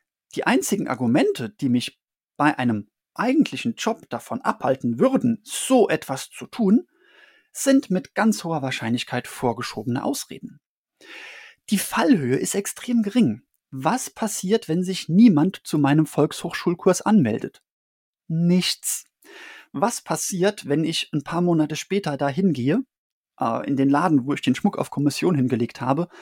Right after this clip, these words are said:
und es ist nichts oder nur eine Kette verkauft? Ja, okay, ich bin ein bisschen geknickt,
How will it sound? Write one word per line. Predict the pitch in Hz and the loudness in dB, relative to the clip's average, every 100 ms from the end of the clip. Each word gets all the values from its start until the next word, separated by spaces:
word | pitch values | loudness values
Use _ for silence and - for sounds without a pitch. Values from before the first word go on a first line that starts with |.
| - - - - | -20 -20 -10 -2
und | 160 | 0
es | 170 | 0
ist | 165 - | -2 2
nichts | 202 - - | 2 2 -2
oder | 160 | 2
nur | 160 | 4
eine | 160 160 | 4 2
Kette | - - 196 | 0 -4 -4
verkauft? | - - - - - _ _ | -6 -10 -12 -14 -18 _ _
Ja, | 165 208 | -2 -2
okay, | 214 226 226 | 0 2 2
ich | 196 - | 2 2
bin | 214 | 2
ein | 196 | 4
bisschen | 202 - 190 | 2 0 0
geknickt, | 190 - 277 - | 0 4 2 2